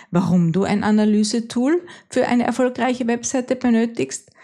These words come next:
was es für dich leisten kann und wie du damit wichtige Erkenntnisse für deinen Erfolg gewinnst. Wenn du mehr zur vorhin erwähnten Google Search Konsole wissen möchtest,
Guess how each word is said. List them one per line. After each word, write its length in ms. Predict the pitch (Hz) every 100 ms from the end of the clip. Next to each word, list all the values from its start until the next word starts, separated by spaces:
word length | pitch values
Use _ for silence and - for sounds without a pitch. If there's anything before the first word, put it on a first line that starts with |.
| - _
was 300 | - 180 -
es 160 | 185 -
für 100 | 180
dich 200 | 156 -
leisten 520 | - 190 - - 233
kann 280 | 233 262 339 403 - - - -
und 240 | 294 -
wie 160 | 202 269
du 120 | 370
damit 540 | - 202 254 - -
wichtige 460 | 185 339 - - 285
Erkenntnisse 720 | 262 - 175 190 202 202 240
für 120 | 240
deinen 260 | 226 185 196
Erfolg 360 | 233 165 151
gewinnst. 480 | - 165 - - - _ _ _ _ _ _ _ _ - - - -
Wenn 120 | 202
du 120 | 185
mehr 460 | 180 185 226 359 370
zur 200 | - 202
vorhin 560 | - - 196 349 294 220
erwähnten 400 | 190 170 156 175
Google 240 | 196 180
Search 320 | - - -
Konsole 460 | - 240 220 175 170
wissen 280 | 170 - 185
möchtest, 540 | 170 - - 277 -